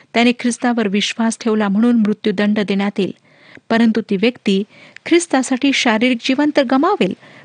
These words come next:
परंतु तिला त्याच्यामध्ये अनंत जीवन जे मिळालेले आहे, ते कायम राहील, जे तिला त्याच्या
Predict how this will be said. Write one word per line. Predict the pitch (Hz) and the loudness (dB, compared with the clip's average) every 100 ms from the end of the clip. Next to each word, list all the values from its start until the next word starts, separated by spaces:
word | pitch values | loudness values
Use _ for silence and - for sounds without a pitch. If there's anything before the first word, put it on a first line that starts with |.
| - | -4
परंतु | 214 220 214 - | 0 0 -2 0
तिला | 254 214 180 - - - - | 2 2 0 -8 -20 -20 -2
त्याच्यामध्ये | 254 254 247 220 - 233 - | 0 2 0 0 0 -4 0
अनंत | 240 359 349 202 | 0 0 0 -2
जीवन | - 214 202 | -2 0 0
जे | 214 | 0
मिळालेले | 202 202 208 208 | 0 0 0 0
आहे, | 214 226 185 - _ _ _ _ _ _ - | 0 0 0 -2 _ _ _ _ _ _ 0
ते | 233 185 - | 2 2 0
कायम | 220 240 | 2 4
राहील, | 220 196 - - - _ _ _ 180 | 2 0 -4 -8 -14 _ _ _ -2
जे | 220 - | 0 0
तिला | 233 220 220 - | 0 0 -2 -2
त्याच्या | 190 208 | -4 -4